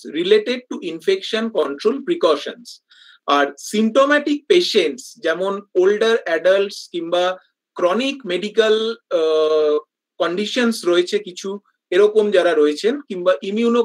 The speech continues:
কম্প্রোমাইজড কিছু পেশেন্টস, ডায়াবেটিক পেশেন্ট, হার্ট ডিজিজ যাদের আছে, ইমিউনো কম্প্রেসিভ medications যারা নিচ্ছেন, chronic lung disease যাদের আছে, chronic kidney disease যাদের আছে, সিওপিডি patients যারা,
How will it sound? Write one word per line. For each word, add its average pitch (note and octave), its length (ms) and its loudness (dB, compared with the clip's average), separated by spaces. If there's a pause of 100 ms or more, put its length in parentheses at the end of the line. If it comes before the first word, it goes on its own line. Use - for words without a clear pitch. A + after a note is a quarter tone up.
কম্প্রোমাইজড G3+ 720 -2
কিছু F#3 180 -16 (100)
পেশেন্টস, F#3+ 460 -2 (540)
ডায়াবেটিক G3+ 500 0 (120)
পেশেন্ট, G3 480 -2 (260)
হার্ট F3 280 0 (100)
ডিজিজ F#3+ 280 -12 (100)
যাদের F3 220 0 (100)
আছে, F#3 240 -2 (560)
ইমিউনো A3+ 380 2 (100)
কম্প্রেসিভ G#3 500 0 (180)
medications G#3+ 600 -4 (120)
যারা F3 160 2 (100)
নিচ্ছেন, G3 440 -4 (440)
chronic F#3+ 380 0 (140)
lung F3+ 160 0 (140)
disease G3 280 -8 (100)
যাদের D#3+ 220 0 (100)
আছে, F#3+ 200 -4 (140)
chronic F3 400 -4
kidney F#3 320 -4 (100)
disease G#3+ 240 -4 (120)
যাদের F3 280 0
আছে, F#3 160 -6 (100)
সিওপিডি F#3 500 -2
patients F3 500 -6
যারা, D#3 240 2